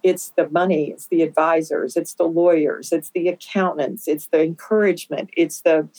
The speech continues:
psychologist. It's the who you know. It's the network. It's the customers. It's just all of those things together. It is a very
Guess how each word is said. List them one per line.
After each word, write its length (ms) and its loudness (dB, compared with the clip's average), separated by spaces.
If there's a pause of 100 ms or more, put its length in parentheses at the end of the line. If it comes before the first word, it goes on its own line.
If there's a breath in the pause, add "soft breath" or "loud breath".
(200 loud breath)
psychologist. 1120 0
It's 200 0
the 100 0
who 140 2
you 220 2
know. 380 4
It's 200 -2
the 140 2
network. 580 2
It's 180 2
the 100 0
customers. 680 0 (420 loud breath)
It's 200 2
just 200 -2 (140)
all 300 2
of 140 -2
those 240 0
things 480 -6
together. 720 -2 (560 soft breath)
It 100 2
is 160 2
a 80 4
very 800 0